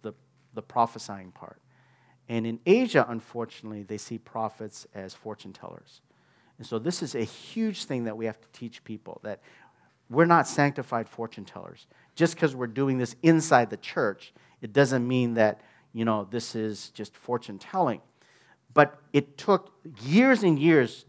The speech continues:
for this teaching to really take hold. And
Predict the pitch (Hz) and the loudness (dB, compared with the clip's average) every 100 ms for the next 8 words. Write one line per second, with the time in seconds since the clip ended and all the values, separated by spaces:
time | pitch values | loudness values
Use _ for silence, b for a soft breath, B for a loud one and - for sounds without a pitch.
0 | - - 143 135 - 170 165 131 113 110 | -20 -8 -4 -2 -2 -6 -6 -8 -8 -10
1 | 110 165 180 147 - 135 - 135 117 110 | 0 4 4 2 -2 -4 -4 -2 -2 0
2 | 120 | -4